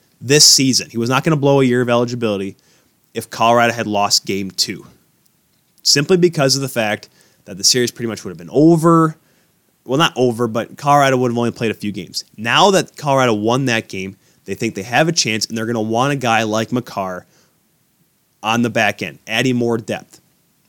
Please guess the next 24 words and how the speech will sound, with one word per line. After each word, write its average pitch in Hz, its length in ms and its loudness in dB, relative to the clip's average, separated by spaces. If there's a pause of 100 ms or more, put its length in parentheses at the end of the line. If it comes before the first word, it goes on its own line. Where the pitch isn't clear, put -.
(340)
Now, 160 180 6
you, 180 180 8
now 170 120 4
you 180 100 6
say, 170 220 4
"Well, 165 140 4
what? 196 240 4
How 185 220 2
is 175 120 2
it, 170 220 -2
this 135 260 -2
kid 127 180 2
gonna 117 120 -2
make 113 180 -6
this 135 160 0
jump?" - 340 -2
It's - 160 -8
a 143 60 -2
huge 330 380 6
jump, 104 200 -6
absolutely. 233 600 -2 (520)
I'm 220 140 4
not 190 160 2
gonna 120 300 -2